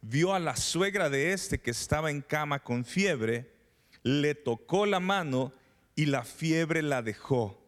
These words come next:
Y ella se levantó y le servía. Y al atardecer le trajeron muchos endemoniados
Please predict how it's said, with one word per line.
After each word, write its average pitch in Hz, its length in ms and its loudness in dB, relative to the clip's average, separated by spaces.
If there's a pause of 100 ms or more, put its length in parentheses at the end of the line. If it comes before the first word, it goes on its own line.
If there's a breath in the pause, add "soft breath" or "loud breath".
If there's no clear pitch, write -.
(440 soft breath)
Y 101 240 0
ella 208 200 2
se 247 220 -2
levantó 170 760 -2 (380)
y 135 120 0
le 117 100 0
servía. 101 580 -4 (640)
Y 110 80 0
al 127 80 0
atardecer 127 640 -2
le 170 120 -2
trajeron 147 460 -4
muchos 147 300 -4
endemoniados 120 840 -2